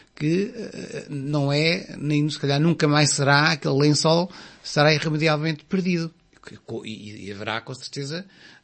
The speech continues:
dezenas deles espa-, esparagados aqui por, por esta zona toda. Portanto, eh, essa questão é de mais importante para ser agora colocada, eh,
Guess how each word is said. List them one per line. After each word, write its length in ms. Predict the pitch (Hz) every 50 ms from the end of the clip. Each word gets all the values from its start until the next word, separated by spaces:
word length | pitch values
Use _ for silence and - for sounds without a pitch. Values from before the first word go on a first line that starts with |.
| _ - - -
dezenas 560 | - 117 110 107 101 104 113 120 123 123 127 123
deles 280 | 127 131 139 143 143
espa-, 240 | - - - - 151
esparagados 640 | - 147 131 - - 139 139 139 143 147 147 143 143
aqui 180 | 147 - -
por, 180 | - - - 160
por 180 | 147 - - 151
esta 200 | 160 151 - 170
zona 260 | 156 165 180 175 202 202
toda. 260 | - 269 247 226 196
Portanto, 340 | - - - 104 92 - - - - - - - - - _ _
eh, 400 | - - - - 135 131 - -
essa 200 | 147 139 - -
questão 420 | - - - 170 147 120 101 98 - - - - - - _ _ _ _ -
é 380 | 147 147 135 113 107 98 - _ _ _ _ _ _ _ _ - -
de 220 | - 117 117 113 127
mais 380 | 131 143 147 147 139 120 110
importante 500 | 127 127 123 - - - - 135 120 107
para 140 | - - 127
ser 240 | - - - - -
agora 420 | 117 123 127 120 110 101 90 - - - -
colocada, 680 | - - 131 123 113 - 117 101 95 95 104 123 156 185 - - - - - _ _ -
eh, 220 | 254 - - -